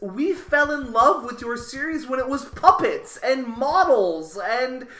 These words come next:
there's that tactile realness, and I think that's something that, that Disney understands about, like, in, not even just in Star Wars, but you see in their Marvel movies and you see in their other movies that, like, yes,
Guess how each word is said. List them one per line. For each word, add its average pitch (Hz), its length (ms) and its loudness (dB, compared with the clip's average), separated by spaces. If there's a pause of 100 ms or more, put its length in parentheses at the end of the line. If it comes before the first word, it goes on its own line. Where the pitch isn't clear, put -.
(320)
there's 320 280 2
that 330 340 0
tactile 294 880 2
realness, 214 800 0
and 349 300 0 (400)
I 277 140 4
think 285 340 -8
that's 311 200 -2
something 240 200 -6
that, - 260 -6
that 196 240 0
Disney 190 400 -6
understands 220 640 -4
about, 202 220 -2
like, 196 160 -4 (640)
in, 247 240 -4
not 285 260 6
even 233 260 -6
just - 380 -2
in 160 260 -8
Star 147 300 -2
Wars, 135 160 -4
but 180 120 -8
you 202 60 -8
see 247 300 -10
in 269 80 -6
their 208 140 -4
Marvel 180 360 -2
movies 165 280 -8
and 165 100 -12
you 165 80 -12
see - 140 -14
in 247 80 -12
their 226 80 -4
other 214 100 -6
movies 208 240 -8
that, 208 140 -6
like, 190 200 -6
yes, 170 460 -4